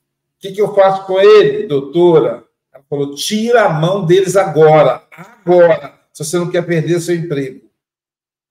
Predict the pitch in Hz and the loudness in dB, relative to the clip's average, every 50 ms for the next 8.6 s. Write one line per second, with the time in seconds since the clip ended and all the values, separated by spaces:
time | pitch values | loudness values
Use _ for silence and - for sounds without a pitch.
0 | _ _ _ - _ _ 175 170 165 170 165 170 165 - 180 165 165 160 - 143 | _ _ _ -20 _ _ -8 -8 -8 -8 -8 -10 -6 -2 -2 0 0 -2 -2 -2
1 | 147 165 196 220 226 175 151 147 143 143 147 160 185 208 202 - _ _ _ _ | -2 -2 -2 -2 -4 -2 -2 0 0 0 0 -2 -4 -6 -10 -14 _ _ _ _
2 | _ _ _ _ - 139 160 180 180 180 196 190 180 175 170 170 180 196 226 233 | _ _ _ _ -8 -6 -2 0 2 2 2 0 0 0 0 2 2 2 2 2
3 | 190 156 - - 160 165 170 175 180 185 185 185 185 196 196 196 190 - _ _ | -2 -6 -8 -6 -4 -2 -2 -2 -4 -4 -2 0 2 2 0 0 -4 -10 _ _
4 | _ _ _ _ _ _ _ _ _ _ _ _ _ _ _ _ _ 147 165 160 | _ _ _ _ _ _ _ _ _ _ _ _ _ _ _ _ _ -2 0 0
5 | 160 165 170 165 156 147 - 156 156 147 - - 143 135 - 254 - 277 285 - | 2 0 0 -4 -6 -8 -10 -12 -12 -12 -14 -14 -16 -18 -20 -18 -16 -16 -16 -14
6 | - 156 156 156 180 208 214 208 - 202 190 180 185 196 196 185 - 180 - - | -10 -10 -4 -2 0 0 0 -2 -4 -4 -2 0 2 2 0 -2 -6 -10 -8 -8
7 | 190 180 185 185 170 - - 135 117 - _ _ _ _ _ _ _ _ _ _ | -6 -4 -4 -4 -4 -6 -8 -12 -14 -14 _ _ _ _ _ _ _ _ _ _
8 | _ _ 113 110 127 131 139 139 127 120 - - | _ _ -20 -20 -12 -6 -4 -2 -2 -2 -4 -8